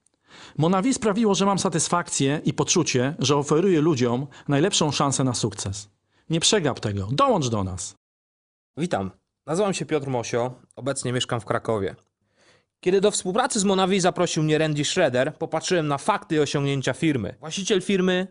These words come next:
Speaker 2: został nagrodzony przedsiębiorcą roku według Ernst and Young w Stanach Zjednoczonych.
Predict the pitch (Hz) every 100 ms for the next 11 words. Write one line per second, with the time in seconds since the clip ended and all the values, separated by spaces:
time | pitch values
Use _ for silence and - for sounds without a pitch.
0 | _ 143 151 170 175 165 156 175 170 185
1 | 160 170 160 156 170 165 165 - 113 127
2 | - 165 170 160 151 - 156 147 143 120
3 | - 151 143 127 135 127 - 127 104 -